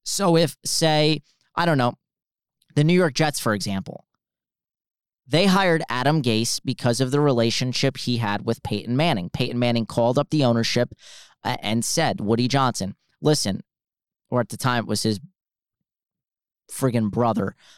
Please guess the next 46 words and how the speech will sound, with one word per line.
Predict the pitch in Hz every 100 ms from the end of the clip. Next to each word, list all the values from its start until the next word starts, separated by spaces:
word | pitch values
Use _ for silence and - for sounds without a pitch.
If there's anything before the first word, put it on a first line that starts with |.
| _
um, | - 110 107 - _ _ _ _ _ _ _ _ _ _ _
and | - -
said, | 156 131
"Listen, | 180 - 107 98
this | 120
guy | - 143 135
was | 131 127
my | 131 131
coach. | - 123 127
He's | - 123
great. | - 127 123 127
You | 131
should | - 123
hire | 127 139 107
him." | 101
So | 90 113
the | 107
Jets | 98 110 -
hired | 131 135
him. | 104 95 -
That's, | 123 - -
that's, | 131 131 - - _ -
it's | - 147
about | 143 139
relationships. | 147 165 - 117 - 95 - -
That | 120 127
should | - 127
be | 143
okay. | 143 139 196 143 - _ - -
But | 147
now | 143 143
you're | 165 165
saying, | - 147 143
"No, | 147 147
you, | 101 113 -
you | 127
can't | - 139 131
do | 127 131
that. | 101 98
You | 117
have | 120 -
to | 107
hire | 120 123
a | 117
minority." | 107 107 113 113 110
You're | -